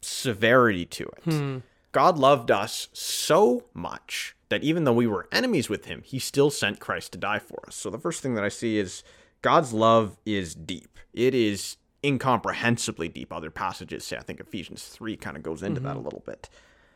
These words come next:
Speaker 1: Another thing that we say, see is God's love is unconditional. He chooses to love us, <laughs> and we are honestly powerless to escape that love.
Speaker 2: Hmm.
Speaker 1: Romans eight talks about that <laughs> as well.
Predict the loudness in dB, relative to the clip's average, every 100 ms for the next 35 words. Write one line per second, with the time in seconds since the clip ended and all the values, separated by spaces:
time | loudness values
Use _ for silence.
0 | -10 2 2 4 2 2 0 0 -2 -2
1 | -4 -8 -12 -8 -4 -4 -4 -10 -16 -10
2 | -2 -2 2 2 2 0 -4 -4 -8 -14
3 | -16 _ -2 0 2 2 0 -2 -10 _
4 | _ _ _ -4 -2 -2 -2 0 0 -2
5 | -4 0 6 6 6 0 -2 -2 -6 -8
6 | -8 -4 -2 -2 -2 -2 2 2 2 -4
7 | -4 -2 -2 -2 -4 -6 -12 -2 4 6
8 | 6 4 2 -6 -2 -2 0 -2 -2 -6
9 | -10 -12 -16 -18 -10 -6 -4 -4 -6 -8
10 | -12 -8 -4 -4 -6 -12 -10 -6 -6 -6
11 | -8 -6 -6 -6 -4 -2 -2 0 -2 -2
12 | -8 -8